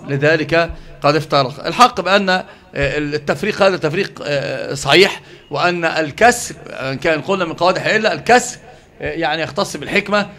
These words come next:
والنقد يخت-، يختص بالعلة. وبهذا نكون قد انتهينا من الأدلة المتفق عليها. انتقل المصنف إلى الكلام على الدليل، الأدلة المختلف فيها. والأدلة المختلف فيها هي، آه، آه،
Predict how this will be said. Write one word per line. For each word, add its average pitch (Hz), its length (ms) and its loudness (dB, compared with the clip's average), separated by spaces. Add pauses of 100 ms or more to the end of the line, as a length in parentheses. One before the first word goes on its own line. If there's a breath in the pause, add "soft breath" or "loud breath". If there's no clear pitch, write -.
(140)
والنقد 151 500 0
يخت-، - 280 -8
يختص 151 540 -4 (440 loud breath)
بالعلة. 147 1080 0
وبهذا 202 300 2
نكون 165 200 -2
قد 156 100 -4
انتهينا 165 380 -2
من 160 60 -6
الأدلة 151 320 -4
المتفق 151 440 -2
عليها. 131 260 -4 (420 loud breath)
انتقل 226 320 2
المصنف 202 420 0
إلى 175 140 2
الكلام 165 380 2
على 170 300 2
الدليل، 147 460 0 (320 loud breath)
الأدلة 143 500 0
المختلف 151 600 -2
فيها. 120 280 -4 (440 loud breath)
والأدلة 151 460 2
المختلف 190 460 0
فيها 220 400 2
هي، 180 320 0
آه، - 0 -
آه، - 680 -8